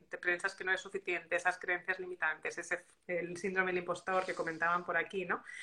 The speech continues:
Al final no fluyes, ¿no? Porque estás constantemente cuestionándote, con lo cual es importante ese fluir. Fíjate, yo creo que el fluir es importantísimo, como has dicho, para tener ese emprendimiento sostenible, porque si estás fluyendo significa que estás siendo auténtico, ¿verdad?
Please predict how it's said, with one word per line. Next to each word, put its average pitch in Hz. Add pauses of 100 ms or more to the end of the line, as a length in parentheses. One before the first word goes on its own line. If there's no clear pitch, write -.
(220)
Al 170
final 180
no 220
fluyes, 196
¿no? 247
Porque -
estás 185
constantemente 196
cuestionándote, 180
con 147
lo 151
cual 170
es 175 (280)
importante 185
ese 196
fluir. 190 (540)
Fíjate, 208
yo 190
creo 208
que 214
el 208
fluir 190
es 196
importantísimo, 190
como 190
has 175
dicho, 175
para 180
tener 180
ese 202
emprendimiento 180
sostenible, 175
porque 175
si 175
estás 190
fluyendo 214
significa 185
que 180
estás 175
siendo 175
auténtico, 214
¿verdad? 196